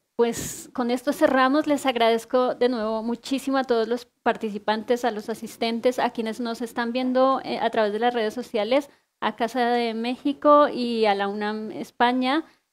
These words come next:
así como a la Cátedra Carlos Fuentes y a la Dirección de Literatura y Fomento a la Lectura de la unam, que han hecho posible este evento. Muchísimas gracias y los esperamos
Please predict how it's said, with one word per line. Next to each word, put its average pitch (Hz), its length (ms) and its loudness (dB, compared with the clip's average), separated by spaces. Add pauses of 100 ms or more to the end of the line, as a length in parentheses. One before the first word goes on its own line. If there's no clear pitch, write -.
(140)
así 220 400 -2
como 226 240 -4
a 240 40 0
la 233 120 0
Cátedra 226 400 -2
Carlos 220 280 -6
Fuentes 247 340 -4
y 269 40 -4
a 240 40 -4
la 240 100 0
Dirección 208 400 -4
de 202 80 -4
Literatura 214 680 -4
y 175 60 -10
Fomento 214 340 -8
a 208 40 -4
la 202 80 -2
Lectura 214 360 -4
de 208 60 -2
la 220 100 -2
unam, 247 280 -4
que 254 120 -6
han 202 120 -4
hecho 208 200 -12
posible 196 500 -6
este 202 220 -12
evento. 226 400 -8
Muchísimas 208 560 -10
gracias 240 380 0
y 262 60 -4
los 233 180 -4
esperamos 214 580 -4